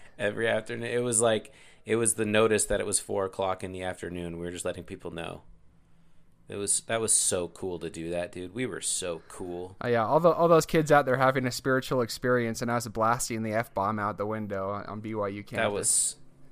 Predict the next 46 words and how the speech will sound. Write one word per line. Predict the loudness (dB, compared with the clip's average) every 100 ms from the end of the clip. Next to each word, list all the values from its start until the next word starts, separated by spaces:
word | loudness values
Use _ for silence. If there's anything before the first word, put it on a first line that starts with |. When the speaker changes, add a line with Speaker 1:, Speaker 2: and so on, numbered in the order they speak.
| 0
Speaker 2:
We | 4
were | 6
Speaker 1:
that | 6
Speaker 2:
aw- |
Speaker 1:
was | 4 2
so | 2 2 2
sick | 4 4 4 2 2 2 0 -4
of | -4
us | 2 4
to | 4 2 2
do | 2
that, | -4 2
Speaker 2:
<laughs> |
We, | 6 8
Speaker 1:
bro. | 12 12
Speaker 2:
we |
were | 12 10
awesome. | 8 2 0 2
Speaker 1:
It's | 2 6
tight. | 8 8 2 0 0
Speaker 2:
<laughs> | 0 -2 -4 -6 -10 -4 -4 -2
Speaker 1:
<laughs> | -4 -4 -6 -8 -12 -12 -18 -18 -20 -20 -18 -14 -10 -10 -10 -14 -12 -12 -12 -12 -12 -12 -10 0
Anyway, | 2 4 2 2 0
so | 2 6
yeah, | 8 8
I | 6
thought | 4
that | 2
was | 0
funny. | 0 0 0 -4 -6
I | -2
thought | 0
that | 2
was | 0
a |
legitimately | -2 -2 -2 -2 -4
funny | -4 -6
question, | 2 2 2 4
which, | 4 6
which, | 4 2 4
what | 8
I | 8
think | 8 0
is | -2
even | -2
funnier | -4 0 2 0 -2